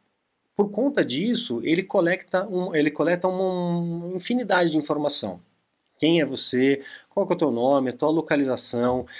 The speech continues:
Ele pega, por exemplo, o teu contato telefônico, a tua lista de contatos telefônicos também ele pega, a força do sinal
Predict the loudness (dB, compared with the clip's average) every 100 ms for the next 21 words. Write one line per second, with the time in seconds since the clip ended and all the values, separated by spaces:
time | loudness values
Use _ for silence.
0 | -10 0 0 2 2 2 0 -2 0 -2
1 | -2 -2 0 -2 0 -2 -2 -4 -4 -2
2 | -2 -2 0 -2 -4 -4 0 -2 0 0
3 | 0 0 0 0 0 -4 -6 -6 -4 -4
4 | -4 -6 -6 -6 -10 -12 -10 -8 -4 -2
5 | -2 -4 -6 0 2 2 0 -6 -10 -18
6 | -6 -4 -2 0 2 2 2 0 0 2
7 | 4 4 2 -2